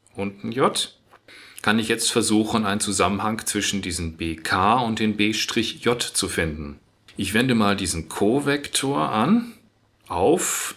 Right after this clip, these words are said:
das L-te Element der neuen Basis. Neue Basis, E Strich und dann die Nummer L. Ich nehme mal erst diese Form von B. Dann steht hier also die Summe J gleich eins bis N,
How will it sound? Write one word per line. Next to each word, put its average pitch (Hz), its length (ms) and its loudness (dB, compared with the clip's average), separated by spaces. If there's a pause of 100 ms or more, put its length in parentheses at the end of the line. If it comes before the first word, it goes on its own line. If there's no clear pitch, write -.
(100)
das - 360 -2
L-te 147 480 4
Element 110 640 0
der 95 140 4
neuen 113 500 2
Basis. 90 640 0
Neue 82 220 -4
Basis, 101 560 -2
E 85 200 -8
Strich - 800 -4
und 92 140 -6
dann 104 120 -2
die 101 100 -4
Nummer 95 340 -2
L. 78 360 0 (1200)
Ich - 140 -10
nehme 113 140 2
mal 110 140 2
erst 107 260 0
diese 104 220 2
Form 82 380 -2
von 80 320 -6
B. 76 340 -6 (400)
Dann - 120 -10
steht 92 300 -4
hier 98 180 -2
also 87 260 -4
die 78 220 -10
Summe 113 680 0 (180)
J - 200 -10
gleich 82 340 -8
eins 90 340 -4
bis - 260 -8
N, 120 540 -2